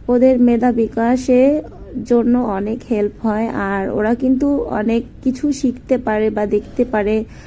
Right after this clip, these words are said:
তাই ওদেরকে নিয়ে ঘুরতে বের হওয়া। আর সবসময় আমি আমার ফ্যামিলির সাথে ঘুরতে বের হই, একা কোথাও যাওয়া হয় না ওইভাবে। তো সবার সাথে একসাথে যখন যাই তখন অনেক অনেক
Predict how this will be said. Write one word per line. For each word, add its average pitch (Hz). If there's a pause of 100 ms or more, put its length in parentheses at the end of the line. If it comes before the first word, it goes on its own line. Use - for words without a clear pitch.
(580)
তাই 269
ওদেরকে 262
নিয়ে 285
ঘুরতে 254
বের 226
হওয়া। 220 (720)
আর 277
সবসময় 302
আমি 254
আমার 240
ফ্যামিলির 214
সাথে 247
ঘুরতে 220
বের 208
হই, 220
একা 196
কোথাও 262
যাওয়া 233
হয় 220
না 196
ওইভাবে। 208 (100)
তো 240
সবার 240
সাথে 262
একসাথে 240
যখন 269
যাই 214
তখন 233 (520)
অনেক 277
অনেক 285